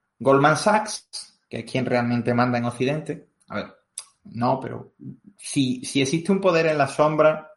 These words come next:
que la gente normalmente no conoce tanto, eh, es ese. O sea, para empezar, Draghi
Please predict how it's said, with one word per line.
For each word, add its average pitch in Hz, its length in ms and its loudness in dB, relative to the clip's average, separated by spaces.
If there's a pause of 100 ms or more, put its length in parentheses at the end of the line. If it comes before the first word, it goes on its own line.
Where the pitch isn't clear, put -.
que 139 100 0
la 131 140 2
gente 135 380 -2
normalmente 123 500 -2
no 120 100 -4
conoce 117 340 -4
tanto, 127 460 0 (600)
eh, 120 340 -2
es 135 320 2
ese. - 300 -8 (180)
O - 40 -18
sea, 113 260 -8
para 113 140 -2
empezar, 120 380 0
Draghi 123 400 2